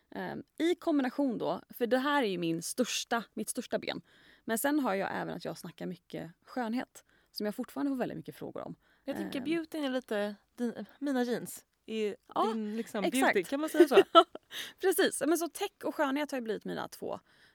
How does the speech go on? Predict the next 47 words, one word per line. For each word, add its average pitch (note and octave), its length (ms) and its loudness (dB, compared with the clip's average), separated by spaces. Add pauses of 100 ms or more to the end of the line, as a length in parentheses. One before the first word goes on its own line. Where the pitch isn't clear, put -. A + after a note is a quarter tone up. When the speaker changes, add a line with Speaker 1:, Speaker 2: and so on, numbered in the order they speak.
(120)
Speaker 1:
ehm, - 340 -6
största - 320 -6
pelare. - 360 -8 (460)
Och G#3+ 380 2 (840)
alltså, G#3+ 220 -6 (240)
jag - 280 -6
tror D#4 260 -2
att - 360 -10
jag A3 240 0
har C4 80 -4
väl E4 120 0
bara G#3+ 140 0
känt C#4+ 280 -4
att F3+ 80 -8
det B3 60 -4
är - 20 -4
bara C4 120 -2
att G3+ 60 -8
ta F3 100 -10
och F3 80 -10
springa G3+ 300 -8
med - 140 -6
det. - 360 -18
Ehm, F#3+ 400 -10
och G#3 120 -10
hålla F#3 180 -8
momentum F3+ 480 -8
och - 120 -8
ha E3+ 100 -12
kul G3 320 -6
med - 140 -10
det. - 120 -14 (420)
Speaker 2:
Nej, A#3+ 100 0
men A#3+ 220 0
det B3 60 -2
jag C4+ 80 0
tänkte C#4+ 220 -6
på F#3+ 200 -4 (120)
när A3 100 -10
vi A3 60 -4
ändå G3+ 120 -4
pratar G#3 180 -14
om A3 60 -8
det F#3+ 60 -8
här F#3 80 -10 (680)
är B3 180 6
att - 160 2